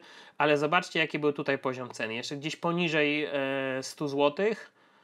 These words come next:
Natomiast dzisiaj mamy złotych trzysta osiemdziesiąt i wystarczyło pilnować trendu. No, ta spółka akurat jest modelowa i,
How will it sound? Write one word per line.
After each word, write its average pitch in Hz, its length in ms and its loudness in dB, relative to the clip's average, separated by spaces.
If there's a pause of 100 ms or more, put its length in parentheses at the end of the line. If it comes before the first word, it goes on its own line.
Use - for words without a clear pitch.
(800)
Natomiast 151 420 2
dzisiaj 170 220 0
mamy 147 280 2
złotych 139 340 0
trzysta - 440 -4
osiemdziesiąt 127 720 -4
i 196 40 -2
wystarczyło 185 540 4
pilnować 151 460 2
trendu. 117 340 0
No, 139 120 -4
ta 214 120 10
spółka 202 360 8
akurat 165 360 4
jest 160 140 -2
modelowa 147 720 2
i, 156 420 -4